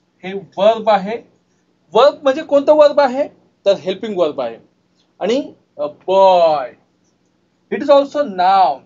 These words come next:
हे काय आहे? नाउन आहे, नाम आहे. परंतु कोणतं नाउन आहे? Common नाउन. बरोबर की नाही?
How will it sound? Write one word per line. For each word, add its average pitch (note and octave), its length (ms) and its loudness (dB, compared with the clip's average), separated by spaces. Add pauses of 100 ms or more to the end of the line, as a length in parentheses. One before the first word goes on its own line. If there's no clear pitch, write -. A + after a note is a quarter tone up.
(600)
हे F3 120 -12
काय G3+ 300 -2
आहे? A3 440 -8 (320)
नाउन A#3 380 2
आहे, F#3+ 280 -4
नाम G#3 360 0
आहे. D#3+ 100 -4
परंतु G#3 320 -4
कोणतं C4+ 400 2
नाउन C#4 240 2
आहे? C4+ 320 -2 (2250)
Common D3 360 -4
नाउन. - 160 -20 (2250)
बरोबर E4 220 -2
की C4+ 120 -14
नाही? - 140 -12